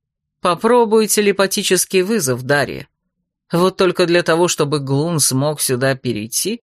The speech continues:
ему нужна чёткая картинка. Сможешь её передать?» Весь вид Фиртона не шептал, а прямо-таки кричал: «Нет, тебе, Дарья, этого не дано».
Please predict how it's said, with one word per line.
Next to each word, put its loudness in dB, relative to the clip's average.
ему 0
нужна 0
чёткая 0
картинка. -4
Сможешь 0
её 2
передать?» -2
Весь 0
вид -2
Фиртона 0
не 4
шептал, 0
а 0
прямо-таки 0
кричал: -2
«Нет, -4
тебе, 2
Дарья, 4
этого 2
не 0
дано». -2